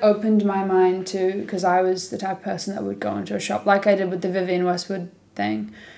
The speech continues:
Um, and I was like, "Oh, come check this out. This piece is three, three thousand pounds." Um,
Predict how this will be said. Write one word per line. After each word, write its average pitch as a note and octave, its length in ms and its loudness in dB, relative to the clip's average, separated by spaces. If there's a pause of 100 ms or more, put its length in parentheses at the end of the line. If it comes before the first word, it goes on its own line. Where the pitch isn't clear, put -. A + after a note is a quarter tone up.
(400)
Um, G3 420 -2
and F#3+ 200 -4
I F#3 100 0
was F3+ 100 -2
like, G3 200 -6
"Oh, - 260 -2
come F#3+ 160 -6
check G3+ 260 -6
this - 160 -4
out. - 220 0
This G#3 140 -6
piece G3 340 -4
is - 360 -6 (120)
three, G3+ 480 -4
three F#3+ 160 -6
thousand F#3 640 -4 (520)
pounds." G#3+ 560 -6 (520)
Um, G3 480 2